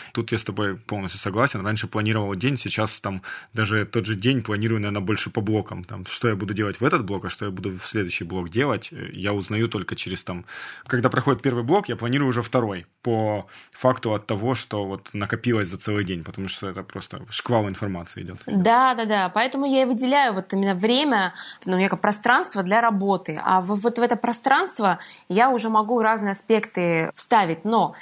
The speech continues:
Speaker 2: исключение составляют к-, такие жесткие вещи, как, например, консультации, потому что это конкретное время,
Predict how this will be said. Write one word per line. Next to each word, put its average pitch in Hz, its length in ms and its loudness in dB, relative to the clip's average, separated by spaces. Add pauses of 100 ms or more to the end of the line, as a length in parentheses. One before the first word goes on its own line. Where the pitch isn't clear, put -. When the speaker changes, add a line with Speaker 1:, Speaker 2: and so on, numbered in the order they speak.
(140)
Speaker 2:
исключение 254 500 2
составляют 208 720 2
к-, - 240 -4
такие 214 260 0
жесткие 208 380 2
вещи, 254 220 0
как, - 180 -6
например, 190 400 2
консультации, 202 880 0 (100)
потому 190 300 2
что 202 120 0
это - 120 -2
конкретное 185 540 2
время, 170 680 2